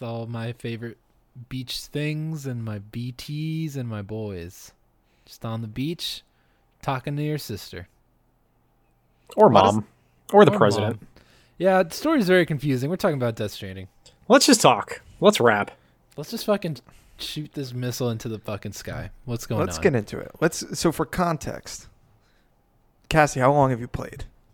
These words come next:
Speaker 3: of Death
Speaker 2: Uh, I'm at
Speaker 3: Stranding?
Speaker 2: about ten hours. I just about hit double digits. But I'm pre-chapter three,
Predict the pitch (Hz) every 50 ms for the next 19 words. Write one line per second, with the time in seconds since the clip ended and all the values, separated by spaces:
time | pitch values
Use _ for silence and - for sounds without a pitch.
0 | _ _ - - 123 - 156 147 156 151 160 190 233 262 262 233 208 185 165 147
1 | 170 170 160 - - - - 175 156 135 131 113 104 95 90 95 - - 127 131
2 | 151 160 - 143 135 127 123 131 117 110 110 98 101 90 95 90 - - - -
3 | - - - - _ _ _ _ _ - - 143 147 151 139 - - - 190 208
4 | 214 214 196 - - 175 160 - - 160 143 - - - 139 135 143 143 151 175
5 | 185 202 202 202